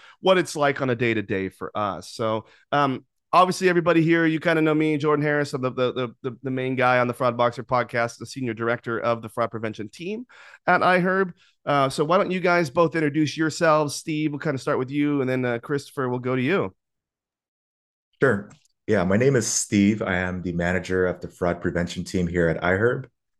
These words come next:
Speaker 2: Um, I have five years of experience in the fraud industry, all of which, you know, I've accumulated through my tenure here at iHerb. Um, I actually started off as a regular associate, um, like many do so in the industry.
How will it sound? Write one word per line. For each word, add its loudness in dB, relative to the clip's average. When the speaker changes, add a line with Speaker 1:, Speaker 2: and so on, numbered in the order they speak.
Speaker 2:
Um, 0
I 2
have 0
five 2
years 2
of -4
experience -4
in -8
the -6
fraud -2
industry, 0
all 2
of 0
which, -2
you -6
know, -6
I've -4
accumulated 2
through 0
my 0
tenure -2
here -2
at -2
iHerb. 0
Um, 0
I 6
actually 0
started 2
off 0
as 0
a -4
regular -2
associate, -4
um, -4
like -4
many 2
do -4
so 2
in 4
the 0
industry. -4